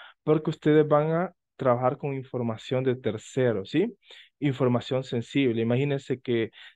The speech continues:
trabajan con una empresa que tiene una fórmula,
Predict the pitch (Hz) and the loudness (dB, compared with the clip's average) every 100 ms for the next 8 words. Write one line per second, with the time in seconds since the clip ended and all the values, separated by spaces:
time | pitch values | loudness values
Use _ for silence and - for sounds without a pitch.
0 | _ 131 117 135 139 127 123 120 127 139 | _ 2 4 4 2 2 2 2 2 0
1 | 131 135 135 135 131 135 135 131 127 127 | 0 0 -2 -4 -4 -2 -2 -2 -4 -2
2 | 143 131 107 95 - | 0 2 -2 -6 -10